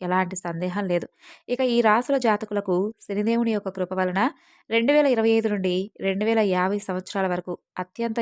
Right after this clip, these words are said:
యోగదాయకమైనటువంటి సమయంగా చెప్పబడుతుంది. ఈ సమయంలో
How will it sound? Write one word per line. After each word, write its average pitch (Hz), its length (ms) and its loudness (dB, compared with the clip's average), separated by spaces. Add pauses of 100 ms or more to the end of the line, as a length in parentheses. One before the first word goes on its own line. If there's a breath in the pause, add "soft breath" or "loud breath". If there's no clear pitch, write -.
యోగదాయకమైనటువంటి 185 1120 -2 (500 soft breath)
సమయంగా 196 540 -2
చెప్పబడుతుంది. 175 680 -6 (400)
ఈ 247 200 0
సమయంలో 202 560 2